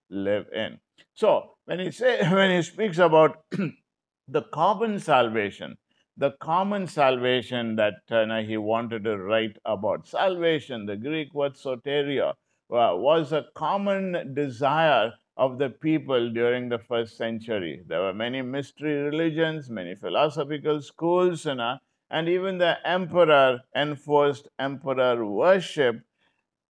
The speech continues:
that if you do this, if you follow these practices, then you would have salvation. A lot of them focused on, you know, you'll get deliverance from, you know, this particular life, you know, of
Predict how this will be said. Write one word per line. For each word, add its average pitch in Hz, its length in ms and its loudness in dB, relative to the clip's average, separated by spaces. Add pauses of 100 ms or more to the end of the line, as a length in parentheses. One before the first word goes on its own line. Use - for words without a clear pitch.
that 95 180 -4
if 104 140 -6
you 117 100 -4
do 147 240 0
this, 156 340 2
if 110 160 -6
you 110 100 -4
follow 120 340 2
these 139 260 -4
practices, 139 840 0
then 151 260 0
you 139 160 -2
would 139 180 0
have 135 320 -2
salvation. 147 800 -2 (440)
A 78 40 -10
lot 127 300 4
of 143 140 4
them 139 220 0
focused 160 680 0
on, 143 380 2
you 123 100 -2
know, 123 160 0
you'll 123 300 -2
get 117 300 0
deliverance 143 840 2
from, 123 440 -4
you 107 80 -6
know, 110 200 0
this 117 320 -6
particular 127 580 -2
life, 127 540 0
you 127 100 -6
know, 117 180 -2
of 110 120 -6